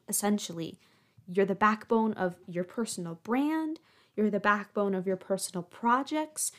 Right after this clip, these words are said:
You're the backbone of your professional development. You're the backbone of your entire business. So that's why I think it's relevant, and it's relevant really in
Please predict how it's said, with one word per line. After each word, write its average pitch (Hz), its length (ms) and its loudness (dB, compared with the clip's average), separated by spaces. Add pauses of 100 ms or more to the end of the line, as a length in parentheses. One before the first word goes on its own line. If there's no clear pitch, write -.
(140)
You're 214 120 8
the 220 100 2
backbone 214 600 0
of 180 280 0 (340)
your 202 160 4
professional 202 840 -2
development. 269 880 0 (480)
You're 330 200 4
the 370 120 -2
backbone 269 560 0
of 185 220 0
your 226 220 4
entire 196 600 2
business. - 760 -6 (560)
So - 120 0
that's 359 140 2
why 370 120 4
I 349 60 4
think 415 240 0
it's 269 140 0
relevant, 220 460 2
and 302 100 -2
it's - 180 0
relevant 277 380 2
really 220 360 2
in 202 240 -4